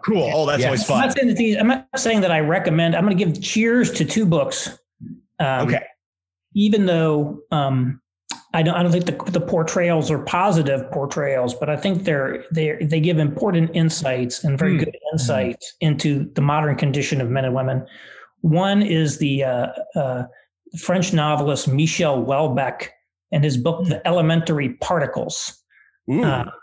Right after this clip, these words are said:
Speaker 3: which is, uh, maybe his most famous book. And, um, I, I'll, I'll ju-, it, it's really about,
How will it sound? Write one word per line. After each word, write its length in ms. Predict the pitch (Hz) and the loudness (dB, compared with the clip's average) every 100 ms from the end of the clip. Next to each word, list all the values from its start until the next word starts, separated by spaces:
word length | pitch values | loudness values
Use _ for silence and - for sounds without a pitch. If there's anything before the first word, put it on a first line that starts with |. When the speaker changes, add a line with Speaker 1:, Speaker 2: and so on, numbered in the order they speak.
| _ _ - | _ _ -4
Speaker 3:
which 320 | 156 151 143 | -2 0 0
is, 340 | 151 139 131 - | 0 0 -2 -2
uh, 180 | 135 135 | -2 0
maybe 260 | 151 165 | 2 2
his 160 | 143 131 | 2 2
most 320 | 143 135 - | 0 0 -2
famous 320 | 151 135 123 | -2 -2 -2
book. 400 | 123 127 120 - - _ _ _ _ _ - | -2 -2 -2 -8 -16 _ _ _ _ _ -2
And, 400 | 156 143 135 131 | 0 2 2 0
um, 380 | 123 123 123 - | 0 0 0 -2
I, 160 | 156 | -2
I'll, 280 | - - - 156 | -2 -2 -2 -2
I'll 140 | 147 | 0
ju-, 140 | 147 165 | 0 0
it, 180 | 147 175 | -2 -2
it's 200 | 160 185 | -2 -2
really 240 | 190 180 | 0 0
about, 520 | 151 147 139 135 - | 0 0 0 -2 -6